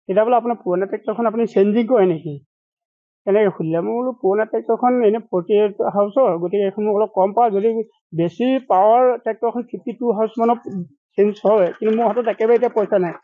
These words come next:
অলৰেডি এখন ট্ৰেক্টৰ মই পে'মেণ্ট দি দিলোঁ, গতিকে সেইখন এগেইনষ্টত যদি দিব পাৰে, তেতিয়া মই লওঁ।" তেতিয়া বোলে, "সেইখন দিলে হ'ব, সেইখন জমা দিলে আপুনি নতুন, আমি নতুন ট্ৰেক্টৰখন আপোনাক দি দিম।"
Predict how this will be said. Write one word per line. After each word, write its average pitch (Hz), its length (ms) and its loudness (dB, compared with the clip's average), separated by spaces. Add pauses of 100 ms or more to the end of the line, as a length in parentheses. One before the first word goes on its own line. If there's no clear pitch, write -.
(280)
অলৰেডি 190 200 0
এখন 202 300 -2
ট্ৰেক্টৰ 196 260 -4
মই 208 200 -2
পে'মেণ্ট 185 340 2
দি 170 80 4
দিলোঁ, 151 280 -4 (600)
গতিকে 190 200 2 (160)
সেইখন 185 320 0
এগেইনষ্টত 226 400 2
যদি 220 260 0
দিব 190 260 -2
পাৰে, 226 200 2
তেতিয়া 262 280 -2
মই 220 140 -2
লওঁ।" 170 180 -4
তেতিয়া - 800 -10
বোলে, 269 80 2
"সেইখন 240 280 -2 (140)
দিলে 247 200 0
হ'ব, 233 180 2
সেইখন 202 240 -2
জমা 202 180 2
দিলে 220 120 -2
আপুনি 208 260 -2
নতুন, 190 180 -2
আমি 196 200 0 (100)
নতুন 185 200 -2
ট্ৰেক্টৰখন 190 400 -4
আপোনাক 175 240 -4
দি 165 140 -6
দিম।" 160 180 -4